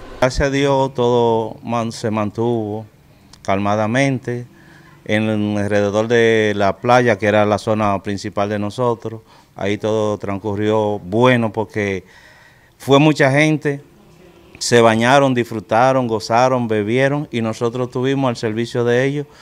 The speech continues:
para que no le pase nada. Fue una cosa extraordinariamente porque a pesar que estaba un poco nublado, pero la gente asistió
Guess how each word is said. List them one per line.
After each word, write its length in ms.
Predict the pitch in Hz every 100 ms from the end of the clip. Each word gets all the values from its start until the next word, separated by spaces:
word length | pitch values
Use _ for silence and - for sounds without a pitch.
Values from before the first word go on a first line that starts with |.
| -
para 220 | - 110 107
que 120 | 110
no 200 | 110 117
le 80 | 113
pase 400 | 113 110 113 101
nada. 400 | 95 92 92 90 - - _ _ _ _ _ _
Fue 400 | - - 143 160
una 280 | 151 165 156
cosa 220 | 147 147
extraordinariamente 800 | 151 139 139 139 143 143 139 156
porque 300 | 151 131 120
a 100 | 120
pesar 420 | 120 110 131 135
que 80 | 139
estaba 680 | 143 139 131 135 131 120 113 - - _ _ _
un 140 | 120 117
poco 260 | 123 131
nublado, 540 | 131 120 120 113 107 104
pero 180 | 110
la 100 | 107
gente 280 | 107 117 117
asistió 800 | 113 - 110 - 120 123 127 127